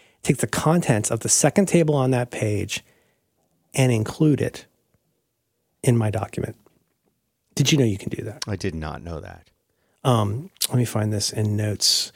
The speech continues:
Speaker 1: Um, an example one. Um, do, do you, do you have, do you have Google, uh, Sheets open in front of you?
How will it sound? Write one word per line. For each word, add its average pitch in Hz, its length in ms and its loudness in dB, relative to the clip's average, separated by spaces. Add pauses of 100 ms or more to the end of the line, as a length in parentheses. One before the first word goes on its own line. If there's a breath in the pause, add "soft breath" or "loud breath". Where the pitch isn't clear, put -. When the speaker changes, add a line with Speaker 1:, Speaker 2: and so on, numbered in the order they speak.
(340 soft breath)
Speaker 1:
Um, 104 760 0 (680)
an 120 120 -2
example 110 760 -2
one. 107 460 -2 (460)
Um, 127 180 4
do, 165 160 8
do 151 120 2
you, 180 100 4
do 139 180 6
you 165 40 12
have, 123 120 2
do 143 100 6
you 131 40 8
have 117 60 -2
Google, 123 520 4
uh, 120 140 4
Sheets - 260 0
open 107 200 2
in 107 40 -4
front 107 200 0
of 120 60 0
you? 135 120 -2